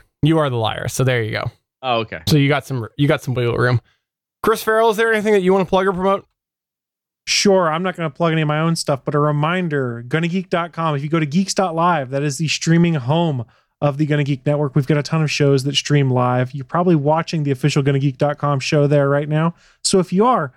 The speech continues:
Speaker 3: scroll down the page a little bit. You'll see a nice calendar at the bottom of the page that shows you the live schedule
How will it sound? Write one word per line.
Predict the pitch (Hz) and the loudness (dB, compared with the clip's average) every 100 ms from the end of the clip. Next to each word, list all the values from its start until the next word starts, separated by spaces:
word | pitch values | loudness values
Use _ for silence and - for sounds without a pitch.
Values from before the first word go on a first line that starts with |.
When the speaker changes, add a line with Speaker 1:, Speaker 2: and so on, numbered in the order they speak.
| _ _ - | _ _ -6
Speaker 3:
scroll | - - 254 | -4 2 2
down | 311 294 | 2 0
the | 254 | 0
page | - 269 277 | 0 0 0
a | 190 | 0
little | 143 | 0
bit. | 131 - | -2 -4
You'll | 156 | -2
see | 151 214 | 0 2
a | 196 | 4
nice | 214 220 | 4 0
calendar | - 214 220 202 156 | -2 -4 -2 0 0
at | |
the | 143 | -2
bottom | 139 151 | 0 0
of | 156 | 0
the | 127 | 0
page | 147 147 143 - | 2 2 0 -2
that | 170 | 0
shows | 156 165 151 | 2 2 4
you | 160 | 4
the | 139 | 2
live | 131 135 143 139 | 2 2 0 -2
schedule | - 135 123 131 123 | -2 -2 0 2 0